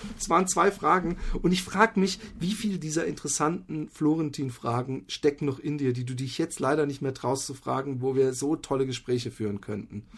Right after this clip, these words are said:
Aber, ähm, vielleicht zu einem anderen, äh, äh, äh, Zeitpunkt, äh, am,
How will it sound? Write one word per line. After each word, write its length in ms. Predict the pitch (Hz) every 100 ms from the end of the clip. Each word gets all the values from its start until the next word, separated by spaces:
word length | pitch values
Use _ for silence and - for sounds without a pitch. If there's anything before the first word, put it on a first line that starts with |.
| - - - - -
Aber, 460 | 123 120 117 110
ähm, 360 | 117 113 113 107 - - _ _ - - _ -
vielleicht 320 | - 170 185 180
zu 80 |
einem 240 | 147 143 139
anderen, 560 | 143 147 143 143 143 139
äh, 60 |
äh, 760 | 131 127 - 123 120 123 127 117
äh, 60 | 113
Zeitpunkt, 580 | 170 185 - 135 123 - - - - - -
äh, 60 | 147 135 -
am, 240 | 135 135